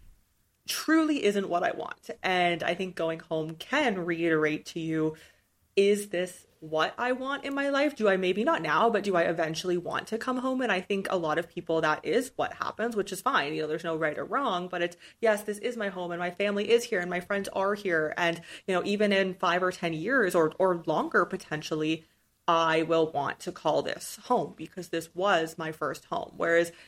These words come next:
it's interesting for you and I because we never really had that alignment. We go home and it's like, "Oh my gosh, no, this is not what I want." And I know I've spoken about this before, and I don't know, it's kind of woo-woo.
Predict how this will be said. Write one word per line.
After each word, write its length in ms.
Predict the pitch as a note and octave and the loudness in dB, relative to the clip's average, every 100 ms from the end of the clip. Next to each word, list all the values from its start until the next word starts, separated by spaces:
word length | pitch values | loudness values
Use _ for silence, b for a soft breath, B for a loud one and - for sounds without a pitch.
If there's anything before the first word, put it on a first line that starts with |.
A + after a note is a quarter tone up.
| B | B
it's 120 | F#3+ | -2
interesting 480 | F#3 F3 F3+ F3+ F3 | 0 -4 -4 -2 -2
for 120 | E3+ | 0
you 220 | E3 D#3 | -2 -2
and 100 | D#3 F3 | -2 0
I 240 | F3+ D#3+ | 2 0
because 320 | E3+ E3 F3 | -2 -8 -8
we 100 | F3+ | -6
never 200 | E3 E3 | -6 -4
really 220 | D#3+ D#3 D#3+ | -4 -4 -8
had 400 | - C3+ - C4 | -6 -2 -2 -2
that 100 | C#4+ | -2
alignment. 800 | C#4+ C#4+ D4 D4 D4+ D#4 D4 - b b b - | -4 -4 -8 -6 -2 -4 -6 -14 b b b -4
We 220 | G3+ G3+ | 0 2
go 160 | F#3 | 0
home 500 | F3 A#3+ C4 F#3+ F3 F3 | 0 0 2 2 0 0
and 140 | F3+ | -2
it's 180 | F3 - | -2 -4
like, 220 | F#3 F#3 - | -6 -4 -2
"Oh 120 | F#3+ | -2
my 200 | G3 G3 | 0 0
gosh, 280 | G3 G3+ G3+ | 0 -4 -6
no, 580 | E3+ G3 A3+ E3 F3 E3+ | -2 2 4 4 0 -2
this 240 | F#3+ G#3 | -2 -4
is 100 | G3+ | -6
not 460 | F3+ E3+ E3+ E3 F3+ | -2 0 2 0 0
what 100 | E3+ | 0
I 140 | D#3 | 0
want." 420 | D#3 E3+ G#3 C#4+ | 0 0 0 -2
And 140 | - G#3 | 0 2
I 80 | |
know 280 | G3+ A3 D#4+ | 2 2 0
I've 80 | - | -2
spoken 300 | - E3 F#3+ | 0 2 2
about 220 | F3+ D#3+ | 0 0
this 160 | F3 - | 0 -6
before, 480 | E3+ - D#3 D#3 D#3 | -8 -2 0 2 0
and 200 | D#3 E3+ b b b | -4 -8 b b b
I 80 | F3+ | -2
don't 80 | D#3+ | 0
know, 140 | A#2 | -2
it's 100 | D#3 | -4
kind 160 | - F#3 | -4 -4
of 100 | F3 | -2
woo-woo. 520 | D#3+ D#3 D#3 C#3+ D#3 | -2 0 2 2 0